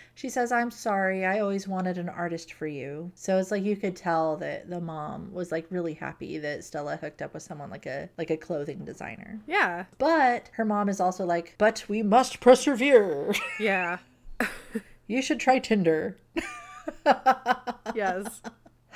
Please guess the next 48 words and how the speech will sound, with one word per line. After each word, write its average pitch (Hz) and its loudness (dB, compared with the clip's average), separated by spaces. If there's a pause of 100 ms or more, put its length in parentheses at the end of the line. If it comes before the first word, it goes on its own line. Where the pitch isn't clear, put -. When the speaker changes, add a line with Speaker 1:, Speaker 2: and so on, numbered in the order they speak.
Speaker 1:
<sighs> 269 6 (180)
So 262 2 (260)
mom 247 0
does 254 2
great 220 2
for 220 0
a 214 4
moment 196 0
there, 170 2
and 165 -2
then, 156 -6
I 190 2
don't 117 -6
know. 73 -16 (220)
I 262 2
think 330 -2
the 254 0
mom 185 0
doesn't 160 -4
give 151 0
emotions, 143 -8
like, 131 -6 (100)
their 143 -2
due. - -12
She - -12
needs 247 -6
to 202 -4
validate 151 -2
the 151 -6
emotions 143 -10
a 139 -10
bit - -10
more. - -12 (240)
Speaker 2:
Yeah, 311 -4 (120)
maybe 294 -2
that's 247 -2
something 254 0
that 220 -2
she 254 -8
would 196 -8
need 180 -10
therapy 180 -6
for 190 -8
<laughs> - -20
and 214 -6
could 185 -10
work 190 -4
on. 196 -2